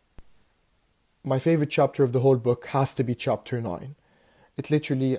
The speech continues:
has a title of the best marketing strategy ever, and it's one word, care. And then he moves on to the next chapter. I, I couldn't have put it better myself.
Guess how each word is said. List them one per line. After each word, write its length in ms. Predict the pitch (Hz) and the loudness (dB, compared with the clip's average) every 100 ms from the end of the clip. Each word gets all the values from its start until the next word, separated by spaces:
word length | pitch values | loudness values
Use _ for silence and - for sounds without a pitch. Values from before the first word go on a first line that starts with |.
| - | -2
has 180 | 135 131 | -2 0
a 60 | |
title 500 | 127 131 123 135 127 | 2 2 2 0 2
of 220 | 131 123 | 2 2
the 100 | 143 | 0
best 320 | 131 151 - - | 2 2 2 0
marketing 480 | 143 143 - 147 | 0 0 0 -4
strategy 500 | 139 143 131 139 139 | 0 0 0 0 0
ever, 340 | 131 113 117 180 - _ _ _ _ _ | 0 0 -2 -4 -6 _ _ _ _ _
and 120 | 139 131 | -4 -4
it's 200 | - 139 | -4 0
one 300 | 139 135 123 | 2 2 -2
word, 400 | 113 110 120 - _ _ _ _ _ | -4 -6 -10 -14 _ _ _ _ _
care. 320 | - 85 58 - _ _ _ _ _ _ _ _ _ _ | 0 0 -4 -14 _ _ _ _ _ _ _ _ _ _
And 160 | 139 135 | 2 4
then 80 | 131 | 4
he 100 | 135 | 4
moves 260 | 139 123 | 2 2
on 120 | 135 | 0
to 100 | 123 | 0
the 80 | 123 | -6
next 280 | 120 117 - | -4 -4 -4
chapter. 400 | - - - 131 - _ - - _ _ _ _ _ - | -8 -10 -12 -20 -20 _ -20 -20 _ _ _ _ _ 0
I, 280 | 127 123 - _ _ _ - | 2 2 0 _ _ _ -2
I 160 | 127 123 - - | 0 0 -6 0
couldn't 260 | 151 135 | 4 6
have 180 | 131 120 | 4 2
put 160 | - 135 | 0 0
it 140 | 120 | 0
better 260 | 123 120 123 | 0 -2 -4
myself. 640 | 117 120 - 131 - - | -6 -8 -10 -12 -14 -20